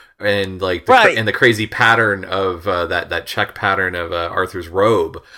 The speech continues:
Speaker 1: I'm like,
Speaker 2: Right.
Speaker 1: "Uh, I know there's a way to do this if I really think about it, but it's like trying to find a fabric that's gonna match that." And the time
Speaker 2: And you're
Speaker 1: that we
Speaker 2: sitting
Speaker 1: have,
Speaker 2: here
Speaker 1: yeah.
Speaker 2: realizing you're, you're analyzing a nineteen seventies bath towel.
Speaker 1: Right.
Speaker 2: It's like,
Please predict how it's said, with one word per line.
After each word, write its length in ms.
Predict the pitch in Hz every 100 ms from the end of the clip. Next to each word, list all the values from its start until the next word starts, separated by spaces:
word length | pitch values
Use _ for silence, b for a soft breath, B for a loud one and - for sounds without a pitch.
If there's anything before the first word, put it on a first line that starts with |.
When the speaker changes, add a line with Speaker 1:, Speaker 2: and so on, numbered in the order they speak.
| B _
Speaker 1:
I'm 140 | 95
like, 380 | 98 95 92 -
Speaker 2:
Right. 240 | 220 233 190
Speaker 1:
"Uh, 1200 | 117 113 110 107 107 104 101 101 98 98 98 104
I 180 | 104 110
know 320 | 110 113 113
there's 180 | 113 110
a 40 |
way 140 | 107
to 80 | 101
do 220 | 98 120
this 200 | 113 113
if 60 | -
I 60 | 101
really 240 | 101 98
think 180 | 123 120
about 300 | 110 104 101
it, 120 | 95
but 160 | 98 90
it's 160 | 87
like 200 | 87 92
trying 220 | - 113
to 40 | 101
find 180 | 104 87
a 20 |
fabric 320 | 82 104 98
that's 160 | 87 82
gonna 140 | 87
match 320 | 80 90 107 -
that." 320 | 82 80 - B B B B
And 140 | 92 82
the 60 |
time 220 | - -
Speaker 2:
And 40 | 254
you're 40 | -
Speaker 1:
that 60 |
we 60 | -
Speaker 2:
sitting 180 | 311 285
Speaker 1:
have, 60 |
Speaker 2:
here 160 | 262 233
Speaker 1:
yeah. 80 | 208
Speaker 2:
realizing 680 | 233 226 220 214 208 202
you're, 200 | 185 190 - 185
you're 240 | 185 156 208
analyzing 680 | 240 247 226 202 196 196
a 80 | 180
nineteen 500 | 196 208 190 - 190
seventies 560 | - 208 190 175 180 -
bath 440 | 208 220 226 -
towel. 480 | - 196 180 180 190
Speaker 1:
Right. 220 | - -
Speaker 2:
It's 100 | -
like, 300 | 233 220 -